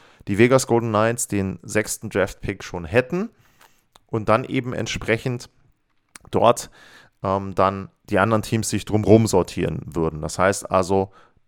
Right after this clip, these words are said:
ein Team, was vielleicht vorher dann die sechs schlechteste Bilanz hatte, äh, wer war das hier? Will ich mal nachgucken. Sechs schlechteste Bilanz, das wären die Chicago Blackhawks. Die würden dann, wenn's jetzt so wäre, die würden dann eben auf sieben landen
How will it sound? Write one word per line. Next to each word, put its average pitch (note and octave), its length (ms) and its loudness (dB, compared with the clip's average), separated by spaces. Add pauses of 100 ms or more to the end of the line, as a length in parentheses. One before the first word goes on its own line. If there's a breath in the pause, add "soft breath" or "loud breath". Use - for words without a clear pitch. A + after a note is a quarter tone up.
(140)
ein G#2 260 2
Team, G#2 340 -4
was F#2 180 2
vielleicht F#2+ 320 2
vorher G#2+ 300 6
dann G2 160 0
die F#2 80 -4
sechs F#2 280 -2
schlechteste B2 540 0
Bilanz A2 400 0
hatte, G#2 540 0
äh, - 20 -6
wer F2 380 -2
war G#2+ 160 6
das G#2+ 180 2
hier? G#2+ 180 0
Will F#2 120 -4
ich - 80 -12
mal F2 100 -4
nachgucken. G#2+ 540 -2
Sechs - 280 -6
schlechteste G#2 460 -4
Bilanz, B2 280 2
das A#2+ 140 -2
wären A2+ 140 4
die A2 100 0
Chicago G2 460 2
Blackhawks. C3+ 560 4 (320 soft breath)
Die B2 260 -4
würden C3 300 10
dann, B2 240 8
wenn's G#2 220 -2
jetzt G#2 160 -2
so G2+ 120 2
wäre, A2 280 4
die G2 100 -4
würden G#2 180 0
dann F#2+ 120 -2
eben G2 200 -4
auf - 160 -6
sieben B2+ 280 -4
landen A2 440 4